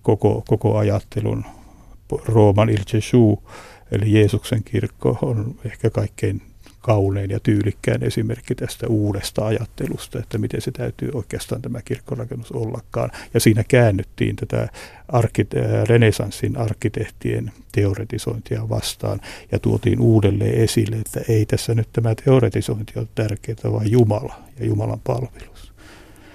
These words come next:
Ja sillä tavalla se sitten toimi niin, niin Italiassa kuin itse asiassa Suomessakin hyvin pitkään, kunnes sitten täällä yllättäen, täällä Pohjoismaissa yllättäen sitten siirryttiinkin sellaisiin asioihin, jotka palautuivat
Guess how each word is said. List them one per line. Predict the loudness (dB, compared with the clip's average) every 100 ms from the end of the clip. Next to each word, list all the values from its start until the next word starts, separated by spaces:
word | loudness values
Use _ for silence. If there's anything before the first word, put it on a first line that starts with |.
| -14 -14 -14 -20 2
Ja | 6
sillä | 8 8 6
tavalla | 4 6
se | 6 6
sitten | 4 4
toimi | 8 8 8 6
niin, | 6 4 4
niin | 4 6
Italiassa | 6 6 6 4 2 2
kuin | 2
itse | 0 -2 -2
asiassa | 0 0 4
Suomessakin | 6 6 4 0 0 0 0 -6 -18 -2
hyvin | 2 2 4
pitkään, | 2 0 0 0 0
kunnes | 0 0 0 -6
sitten | -6 -4 2
täällä | 4 6 6 2 -2 -6
yllättäen, | -4 -2 -6 -6 -4 -4 -6 -10 -18 -14
täällä | -8 -4 2
Pohjoismaissa | 2 2 -2 -6 -8 -6 -4
yllättäen | -4 -4 -8 -6 -6 -4
sitten | -6 -6 -8
siirryttiinkin | -6 -6 -8 -10 -10 -8 -6
sellaisiin | -6 -6 -4 -4 -4
asioihin, | -2 -4 -4
jotka | -8 -8
palautuivat | -4 -4 -4 -4 -6 -6 -10